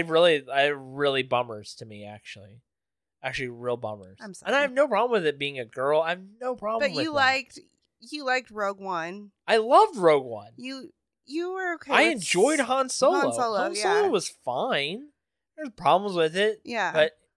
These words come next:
Speaker 1: overall, Han
Speaker 2: You've
Speaker 1: Solo was
Speaker 2: loved The
Speaker 1: fine.
Speaker 2: Mandalorian.
Speaker 1: Love The Mandalorian. No, the last two of the new Star Wars movies were just not well done, in my, in my opinion.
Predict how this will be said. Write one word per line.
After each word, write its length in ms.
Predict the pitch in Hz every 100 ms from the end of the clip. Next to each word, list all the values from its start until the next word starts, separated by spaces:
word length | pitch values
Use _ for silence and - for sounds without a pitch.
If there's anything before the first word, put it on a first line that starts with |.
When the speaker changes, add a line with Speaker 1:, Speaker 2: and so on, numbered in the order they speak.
| -
Speaker 1:
overall, 500 | 254 196 214 208 143
Han 140 | -
Speaker 2:
You've 80 | 285
Speaker 1:
Solo 140 | 247
was 80 | 233
Speaker 2:
loved 140 | 285 294
The 40 |
Speaker 1:
fine. 160 | 285 247 214 208
Speaker 2:
Mandalorian. 720 | 185 170 151 156 165 202 202 -
Speaker 1:
Love 500 | 185 277 330 381 294
The 80 | 185
Mandalorian. 600 | 160 147 123 120 117 220
No, 280 | 320 302 - 160
the 140 | 208
last 400 | 233 302 330 -
two 520 | 254 247 240 233 269 _ _
of 140 | 170 170
the 100 | 180
new 160 | 202
Star 220 | 202 196
Wars 160 | 254 208
movies 180 | 170 170
were 120 | 160
just 220 | 185 -
not 320 | 175 185 214
well 220 | 151 196 185
done, 480 | 131 190 277 107 _
in 80 | 135
my, 80 | 123 147
in 120 | 143
my 80 | 156
opinion. 520 | 156 214 277 120